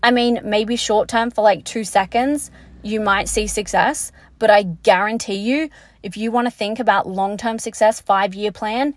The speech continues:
it's not gonna benefit you. And I would encourage you to start thinking about that. So that is where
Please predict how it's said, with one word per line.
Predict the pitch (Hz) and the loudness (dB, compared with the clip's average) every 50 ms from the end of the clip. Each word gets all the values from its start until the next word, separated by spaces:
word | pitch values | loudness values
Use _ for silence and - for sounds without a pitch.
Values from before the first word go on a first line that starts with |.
| _ - | _ -16
it's | - - | -12 -10
not | 185 180 175 | -8 -8 -8
gonna | - 160 156 | -8 -6 -4
benefit | 139 - - 170 - - - | -4 -4 -4 -4 -8 -10 -12
you. | - 135 123 123 - - - - - - | -12 -12 -12 -12 -14 -16 -20 -20 -14 -8
And | - 190 208 | -2 0 0
I | 202 | 0
would | 190 196 | 0 0
encourage | 196 202 190 196 190 202 190 - | -4 -4 -2 0 0 0 0 -4
you | 185 | -10
to | 185 202 | -10 -6
start | - - 202 196 - - | -2 0 0 0 0 -2
thinking | 196 202 202 196 | -6 -8 -6 -4
about | 185 185 196 202 | -4 -2 -2 2
that. | 202 196 165 - | 2 2 2 2
So | - - 277 254 180 165 - - - - - - - - - - - | 2 2 2 2 2 0 -6 -18 -20 -20 -20 -20 -20 -20 -20 -14 -4
that | - 220 220 240 285 - - | 2 4 4 4 4 4 2
is | 440 403 - | 0 2 4
where | - 214 175 165 240 349 | 4 6 6 6 4 2